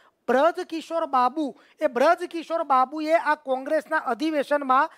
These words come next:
ચંપારણનો મુદ્દો ઉઠાવ્યો હતો. તો આ અધિવેશનમાં ચંપારણ બાબતનો મુદ્દો મૂકવાવાળો વ્યક્તિ કોણ હતો?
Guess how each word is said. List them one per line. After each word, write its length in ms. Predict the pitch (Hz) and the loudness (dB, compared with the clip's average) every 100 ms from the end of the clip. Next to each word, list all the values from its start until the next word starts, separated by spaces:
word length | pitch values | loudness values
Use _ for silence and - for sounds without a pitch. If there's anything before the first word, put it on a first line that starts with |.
| _ _ | _ _
ચંપારણનો 760 | 285 285 277 330 330 330 330 330 | -2 -2 0 2 4 2 0 -4
મુદ્દો 420 | 262 202 190 330 | -6 -10 -2 0
ઉઠાવ્યો 460 | 311 302 302 285 | 0 0 2 2
હતો. 340 | 262 302 285 - _ _ | 0 0 -2 -2 _ _
તો 80 | 302 | -2
આ 340 | - 302 349 | 2 2 2
અધિવેશનમાં 880 | 320 226 320 285 - 285 294 277 175 _ _ _ _ _ _ _ _ _ _ _ - | -2 -2 -2 -2 -2 -2 2 0 0 _ _ _ _ _ _ _ _ _ _ _ -2
ચંપારણ 640 | 277 311 - 359 359 370 | 0 0 0 2 4 2
બાબતનો 500 | 330 294 320 330 339 | 2 2 0 -6 -8
મુદ્દો 680 | 277 262 226 294 330 208 - _ - | -8 -10 -10 -2 0 0 -8 _ -14
મૂકવાવાળો 720 | 214 277 - 370 349 330 339 | -12 -10 0 2 4 2 2
વ્યક્તિ 360 | 302 285 - 302 | 0 -2 -8 -10
કોણ 220 | 277 269 | -8 -8
હતો? 340 | 214 294 359 | -6 -4 -4